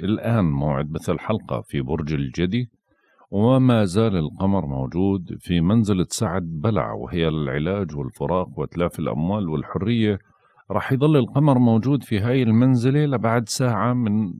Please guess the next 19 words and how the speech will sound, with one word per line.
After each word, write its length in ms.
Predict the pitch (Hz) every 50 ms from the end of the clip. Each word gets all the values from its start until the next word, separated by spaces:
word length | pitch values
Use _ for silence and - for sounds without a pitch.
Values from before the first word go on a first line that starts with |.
| 73 80
بث 240 | 104 - - -
الحلقة، 500 | 104 82 - - - 104 90 - - 65
يعني 280 | 58 60 65 65 67 73
الساعة 340 | - - - 104 82 78 76
ثلاثة 520 | - - 101 107 117 117 - - 123 123
وخمس 400 | 90 87 - - 131 131 127 95
دقائق 480 | 80 - - - 120 123 113 107 92 104
بتوقيت 520 | 101 101 - 110 104 - - 131 113 -
غرينتش 680 | 127 107 101 110 113 117 117 127 143 147 - - - 90
من 280 | 90 92 98 101 98 - -
مساء 380 | - 92 80 - - 117 110 104
اليوم 340 | 90 82 82 92 90 78
الأحد. 560 | 71 65 - 58 73 - - 113 135 160 151 127 _ _ _ _ _ _ _ _ _ _ _ _ _ - -
القمر 460 | 113 117 113 - - 160 165 156 139
راح 200 | 123 123 - -
ينتقل 840 | 131 131 147 165 170 143 - - 107 - - 123 131 156 165 151 139 - -
لمنزلة 800 | 82 95 101 104 104 104 98 82 90 107 131 127 127 127 120 110 -
سعد 300 | - - 113 107 113 104
السعود، 560 | 98 - - - 87 64 65 73 76 -